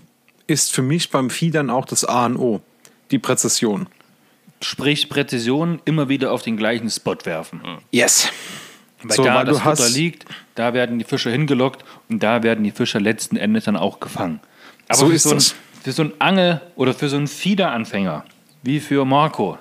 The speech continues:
Speaker 2: jetzt zum Beispiel, macht da eine, <laughs> macht da eine Freilaufro-, <laughs> macht da eine Freilaufrolle Sinn?
Speaker 1: Ähm, nochmal, also ich sag, wenn du nicht den Vorteil von, du willst den Korb entspannt auf deine Höhe ziehen,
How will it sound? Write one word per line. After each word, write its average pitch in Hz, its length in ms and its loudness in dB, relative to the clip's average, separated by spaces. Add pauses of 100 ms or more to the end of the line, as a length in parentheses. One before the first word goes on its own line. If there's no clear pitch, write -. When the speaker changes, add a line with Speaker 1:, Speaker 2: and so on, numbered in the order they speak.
Speaker 2:
jetzt 95 160 -8
zum 95 120 -4
Beispiel, 80 380 -6 (560)
macht 131 280 -2
da 143 80 2
eine, 143 140 2 (640)
<laughs> 233 580 -4
macht 147 240 -2
da 147 60 2
eine 151 180 0
Freilaufro-, 151 540 0 (580)
<laughs> - 560 -10
macht 139 160 -2
da 151 60 4
eine 156 160 2
Freilaufrolle 147 580 2
Sinn? 185 340 0 (800)
Speaker 1:
Ähm, 131 340 2 (2250)
nochmal, 143 340 2
also 120 300 0 (720)
ich 160 160 0
sag, 151 400 0 (500)
wenn 135 320 0
du 170 100 2
nicht 165 400 -2
den 147 140 0
Vorteil 165 520 0
von, 156 280 0
du 143 140 0
willst 147 300 0
den 135 100 0
Korb 151 340 0
entspannt 120 400 -2
auf 117 140 -2
deine 110 260 0
Höhe 104 340 0
ziehen, 92 420 -2